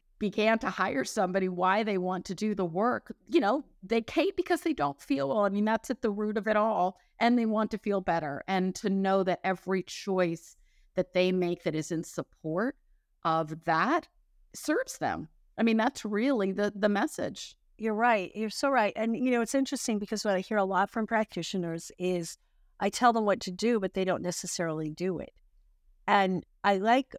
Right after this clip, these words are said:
Speaker 2: the way you framed that, that we start out with, "Look, you chose to come here. That was a choice you made because you're choosing to want to feel well versus to feel like crap all the time, right? And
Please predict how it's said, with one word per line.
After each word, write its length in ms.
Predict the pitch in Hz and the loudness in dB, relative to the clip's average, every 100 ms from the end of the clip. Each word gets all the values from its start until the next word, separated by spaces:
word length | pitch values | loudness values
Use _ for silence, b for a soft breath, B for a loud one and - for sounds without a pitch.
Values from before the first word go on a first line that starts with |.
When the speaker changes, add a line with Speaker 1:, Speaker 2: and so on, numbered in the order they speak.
| - | -6
Speaker 2:
the 160 | 208 | -2
way 160 | 196 202 | 0 0
you 160 | 190 175 | 0 -4
framed 540 | - 233 233 240 240 | -4 -2 0 0 0
that, 520 | 185 165 151 160 165 - | 0 -2 -2 -4 -8 -4
that 220 | 180 - | -2 0
we 100 | 190 | -4
start 420 | - - 196 185 | -4 -2 0 2
out 300 | 202 269 - | 2 0 0
with, 160 | 175 170 _ _ _ | -2 -4 _ _ _
"Look, 220 | 175 160 - _ _ | -4 -4 -4 _ _
you 280 | 180 214 262 | -2 0 0
chose 600 | - 233 202 202 - - | 0 0 0 0 -4 -6
to 100 | 170 | -6
come 240 | - 165 | -6 -6
here. 320 | 156 156 - - _ | -6 -8 -10 -16 _
That 160 | 180 165 | 4 4
was 140 | 208 | 2
a 80 | 190 | -4
choice 460 | - 180 160 - 160 | -4 -4 -4 -6 -6
you 60 | |
made 340 | 147 143 95 - _ _ | -4 -4 -4 -10 _ _
because 340 | 190 - 202 190 | -8 -4 -2 0
you're 120 | 190 | -2
choosing 580 | - 247 254 226 196 160 | -2 -2 -2 0 -2 -2
to 140 | - | -4
want 280 | 185 165 - | -4 -2 -4
to 100 | 190 | -6
feel 380 | - - 185 170 | -8 -4 -2 0
well 480 | 170 214 185 151 156 _ _ - | 2 4 4 2 -6 _ _ -4
versus 460 | 208 262 - 254 - | 0 2 0 -4 -2
to 100 | 247 | -2
feel 280 | - 254 262 | -2 -2 0
like 180 | 262 - | 0 -4
crap 340 | - 254 359 - | -2 0 -2 -6
all 140 | - | -10
the 120 | 170 | -10
time, 300 | - 302 - - _ _ _ _ | -16 -18 -20 -20 _ _ _ _
right? 220 | 196 208 - _ _ - | -2 -2 -6 _ _ -2
And 520 | 269 262 226 220 | 2 4 4 0